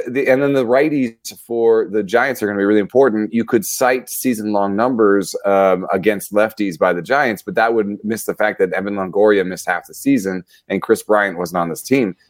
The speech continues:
Those are two big righties. If you think about it, the righties that they've got that should scare Urias, there's a, it, it's a longer list than lefties that should scare Webb, right? With Muncy out,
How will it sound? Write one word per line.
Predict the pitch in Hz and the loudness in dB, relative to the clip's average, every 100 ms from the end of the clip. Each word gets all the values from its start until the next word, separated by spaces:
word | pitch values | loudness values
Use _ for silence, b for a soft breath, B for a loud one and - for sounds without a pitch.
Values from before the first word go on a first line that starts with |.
| _ | _
Those | 110 107 | 0 2
are | |
two | 95 117 | -2 -2
big | 92 101 110 | 0 2 2
righties. | 90 104 127 101 85 | 0 0 0 0 -6
If | 87 | -14
you | |
think | - 151 | -4 -2
about | 127 95 95 | 2 2 0
it, | 90 | -2
the | |
righties | 92 95 120 110 85 | -2 0 0 -2 -6
that | 80 | -10
they've | 80 | -4
got | 104 113 - | 0 0 0
that | 90 - | -4 -6
should | - | -16
scare | - 104 101 | 0 2 2
Urias, | 92 95 127 110 - b b - | 0 0 2 0 -2 b b -12
there's | 98 107 98 | 0 2 2
a, | 101 _ - - | -2 _ -8 -2
it, | 92 87 | -2 -2
it's | - 95 | -4 -4
a | 101 | 0
longer | 117 127 107 107 | 0 0 -2 2
list | 120 92 | 2 2
than | 95 92 | -4 0
lefties | 98 - 80 | -2 -2 -8
that | 87 | -8
should | 82 | -10
scare | - 92 | 0 2
Webb, | 85 85 - _ _ _ _ _ | 2 0 -2 _ _ _ _ _
right? | 87 90 113 120 _ _ | -2 0 0 -2 _ _
With | 98 95 | -4 0
Muncy | 120 156 117 113 | 0 0 -2 0
out, | 143 120 | 2 0